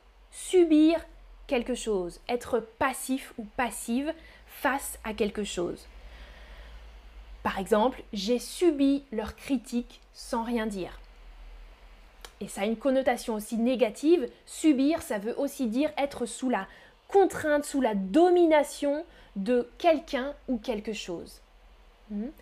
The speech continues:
Subir une personne, subir, euh, des mauvaises, euh,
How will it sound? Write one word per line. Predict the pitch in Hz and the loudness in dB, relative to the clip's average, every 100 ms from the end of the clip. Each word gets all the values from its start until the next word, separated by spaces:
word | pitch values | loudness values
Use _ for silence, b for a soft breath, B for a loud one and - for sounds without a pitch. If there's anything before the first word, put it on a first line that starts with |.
| b b | b b
Subir | - - 254 226 240 240 262 247 | -20 -4 -2 4 4 4 4 0
une | 214 | -2
personne, | 226 220 - - 226 220 | -4 -8 -8 -6 -4 -4
subir, | - 285 240 240 247 247 262 254 B B B | -6 -4 0 4 4 4 2 -4 B B B
euh, | 220 214 202 208 208 208 202 - | -2 0 0 -2 -4 -4 -6 -10
des | 180 202 | -8 -2
mauvaises, | 208 233 214 226 233 208 208 | 2 4 4 2 0 -2 0
euh, | 208 196 196 196 190 | 0 2 2 2 -2